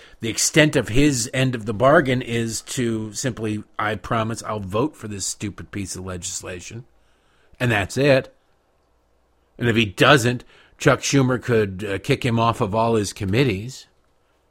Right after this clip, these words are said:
But at that point, then he could just switch parties and Mitch McConnell would make him chairman of all those committees. It wouldn't matter. So there's really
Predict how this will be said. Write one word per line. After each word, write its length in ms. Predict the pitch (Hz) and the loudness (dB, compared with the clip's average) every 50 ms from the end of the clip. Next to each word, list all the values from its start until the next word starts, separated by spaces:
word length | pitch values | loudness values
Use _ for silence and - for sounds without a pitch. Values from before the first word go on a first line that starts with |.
| _ _ _ _ _ _ _ _ _ | _ _ _ _ _ _ _ _ _
But 140 | 113 123 123 | 0 0 0
at 80 | 113 | 2
that 260 | - 131 131 165 156 - | 4 4 4 4 4 2
point, 360 | - 123 123 123 131 113 110 | 0 2 2 2 2 0 0
then 280 | 117 120 123 120 120 | 0 0 2 2 0
he 140 | 110 110 123 104 | 0 -2 -2 -4
could 200 | - 123 101 92 | -4 -6 -6 -4
just 260 | 110 117 110 - - | -4 -4 -4 -4 -4
switch 260 | 120 120 110 - - | -4 -4 -4 -6 -6
parties 520 | - 127 123 131 135 123 117 120 117 104 | -2 0 2 2 2 2 0 -2 -2 -2
and 420 | 110 104 104 104 101 101 104 - - | -4 -4 -4 -4 -6 -8 -10 -12 -14
Mitch 340 | 113 110 104 117 120 - - | -12 -8 -6 -6 -8 -8 -8
McConnell 460 | 113 107 - 131 123 131 135 127 113 | -10 -8 -4 -4 -2 -2 -2 -2 -4
would 140 | 117 107 110 | -6 -6 -6
make 160 | 120 120 - | -6 -4 -6
him 100 | 127 110 | -6 -6
chairman 340 | - - 156 190 208 127 98 | -4 -2 -2 -2 -2 -2 -4
of 80 | 85 | -4
all 140 | 90 85 82 | -6 -8 -8
those 180 | 85 82 78 - | -8 -12 -14 -14
committees. 280 | - 90 78 - - | -16 -18 -18 -18 -14
It 40 | 95 | -8
wouldn't 200 | 110 113 113 123 | -6 -4 -2 0
matter. 420 | 139 160 185 160 90 80 - - _ _ _ _ _ _ _ _ _ _ _ _ | 2 2 2 2 0 -4 -10 -18 _ _ _ _ _ _ _ _ _ _ _ _
So 280 | _ 107 104 101 95 - - _ _ _ _ | _ -4 -4 -4 -4 -6 -12 _ _ _ _
there's 160 | 107 110 101 | -4 -4 -2
really 540 | 117 139 180 202 185 165 143 131 120 113 | 0 0 2 2 4 4 2 2 0 -2